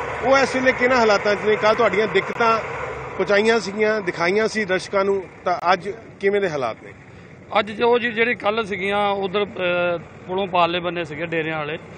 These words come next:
Speaker 2: ਉਹਨਾਂ ਨੂੰ ਤਕਰੀਬਨ ਉਹਨਾਂ ਨੇ ਕੱਢ ਲਿਆ ਆ ਬਾਹਰ। ਆਪਣੇ ਮਨਜੋਤ ਭਾਈ ਤਲਵੰਡੀ ਵਾਲੇ, ਉਹਨਾਂ ਦੀਆਂ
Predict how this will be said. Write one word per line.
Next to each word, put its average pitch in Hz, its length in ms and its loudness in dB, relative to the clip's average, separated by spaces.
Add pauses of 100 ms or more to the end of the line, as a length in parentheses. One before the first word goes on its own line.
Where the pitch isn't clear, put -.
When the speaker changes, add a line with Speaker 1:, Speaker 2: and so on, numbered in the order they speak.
(180)
Speaker 2:
ਉਹਨਾਂ 220 220 2
ਨੂੰ 220 120 -4
ਤਕਰੀਬਨ 185 440 -2
ਉਹਨਾਂ 196 220 -4
ਨੇ 185 180 -4
ਕੱਢ 160 220 -4
ਲਿਆ 180 280 2
ਆ 165 40 -4
ਬਾਹਰ। 175 180 -2 (380)
ਆਪਣੇ 175 220 -4
ਮਨਜੋਤ 185 420 -2
ਭਾਈ 170 320 -6
ਤਲਵੰਡੀ 160 440 -4
ਵਾਲੇ, 170 180 -2 (420)
ਉਹਨਾਂ 208 220 2
ਦੀਆਂ 185 420 0